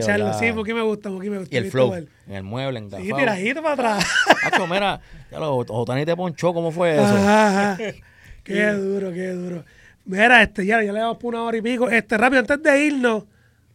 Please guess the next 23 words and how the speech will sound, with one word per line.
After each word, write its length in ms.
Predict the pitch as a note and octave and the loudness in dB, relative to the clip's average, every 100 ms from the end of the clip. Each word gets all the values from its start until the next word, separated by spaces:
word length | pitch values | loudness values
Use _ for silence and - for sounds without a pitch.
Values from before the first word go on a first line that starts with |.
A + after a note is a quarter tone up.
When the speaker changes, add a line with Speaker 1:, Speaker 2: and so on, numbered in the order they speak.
| _ | _
Speaker 1:
béisbol 480 | F#3+ A3 F#3+ A#3 B3 | -6 -4 2 2 4
doble 460 | D4+ D#4 D#4+ C#4 A#3+ | 4 4 6 4 6
A, 240 | B3+ B3 G3 | 6 6 4
escúchate 320 | A3 B3 C4 | -4 -2 -2
esta 280 | C4 C#4+ A#3+ | 0 2 2
vuelta. 540 | A#3 B3+ A3+ A3 G3 | 2 0 -2 -4 -4
Speaker 2:
Uy. 140 | G3 F#3+ _ _ _ _ _ | -4 -12 _ _ _ _ _
Speaker 1:
Camuy, 840 | - G#3 G3 F#3 G#3+ A#3+ G#3+ D#3+ C3+ _ _ _ _ _ _ - | -4 -2 -2 2 6 6 6 2 -6 _ _ _ _ _ _ -8
por 180 | F#3+ | -8
primera 460 | D3+ F#3+ F#3 G#3+ A3 | -2 -4 0 0 2
vez, 320 | A3+ A#3+ A#3 _ _ _ _ _ _ _ _ _ | 2 0 -4 _ _ _ _ _ _ _ _ _
entra 720 | E3 G3 G3+ G#3+ G3+ F3+ D3+ - _ _ - | -8 -6 -6 -2 -2 -2 -4 -10 _ _ -8
a 120 | F#3+ | -2
la 140 | G3 | -2
final 280 | F#3 G3 G#3 | 0 0 0
del 200 | G#3+ G3+ | -2 0
doble 320 | G3+ G3+ G3 | 2 2 4
A, 120 | A3+ | 2
Cheroa 260 | - G#3 G3 | 2 0 0
el 80 | G#3 | -2
corrido 320 | G#3 G3 G3 | -2 -2 0
de 100 | F#3+ | -2
Camuy. 440 | F3+ F3+ A#3+ C#4+ | -4 -4 -2 -2